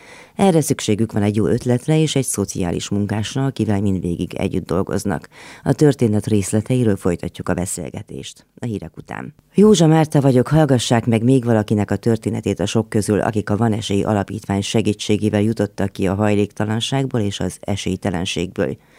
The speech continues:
Judit három gyerekes anyaként párjával egy családok átmeneti otthonában élt, amikor pár éve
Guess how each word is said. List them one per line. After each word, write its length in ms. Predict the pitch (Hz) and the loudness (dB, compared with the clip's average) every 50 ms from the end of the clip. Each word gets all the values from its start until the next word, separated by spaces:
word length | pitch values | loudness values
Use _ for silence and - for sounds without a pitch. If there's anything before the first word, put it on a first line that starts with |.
| - - - - - - - - - | -20 -20 -20 -20 -20 -20 -16 -4 0
Judit 300 | 156 147 147 156 175 - | 4 4 6 6 4 4
három 340 | 165 160 151 139 127 120 117 | 4 4 4 4 4 4 4
gyerekes 400 | 113 110 101 101 - 107 - 113 | 2 2 2 2 0 0 0 0
anyaként 420 | 110 104 98 - - 110 101 - | 0 0 0 -2 -4 -4 -4 -4
párjával 500 | - 123 110 104 104 110 107 110 113 120 | -2 -2 0 0 0 0 0 0 0 0
egy 120 | 127 123 | 0 -2
családok 460 | - - 127 110 104 101 95 98 - - | -2 -2 -2 -2 0 0 -2 -2 -2 -2
átmeneti 520 | 95 98 95 - 101 98 95 92 - 92 | -2 -4 -4 -4 -4 -4 -4 -2 -2 -2
otthonában 520 | 98 98 - - 98 95 98 87 95 98 | -2 -2 -2 -4 -2 -2 0 0 0 0
élt, 200 | 107 120 131 - | 0 -2 -2 -2
amikor 340 | 135 131 120 113 - 101 95 - _ | -2 -2 -2 0 -2 -4 -4 -4 _
pár 240 | - 123 104 104 98 | -2 0 0 0 0
éve 300 | 104 101 98 104 95 | 0 0 0 0 -2